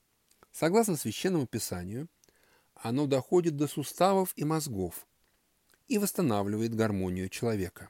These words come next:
Врач, верящий в материю,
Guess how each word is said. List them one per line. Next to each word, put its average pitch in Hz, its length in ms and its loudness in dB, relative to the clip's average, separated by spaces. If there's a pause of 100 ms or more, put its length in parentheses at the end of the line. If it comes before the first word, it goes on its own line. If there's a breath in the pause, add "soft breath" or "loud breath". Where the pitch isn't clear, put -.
(1600)
Врач, 117 500 -2 (360)
верящий 135 560 2
в 107 40 0
материю, 98 640 -2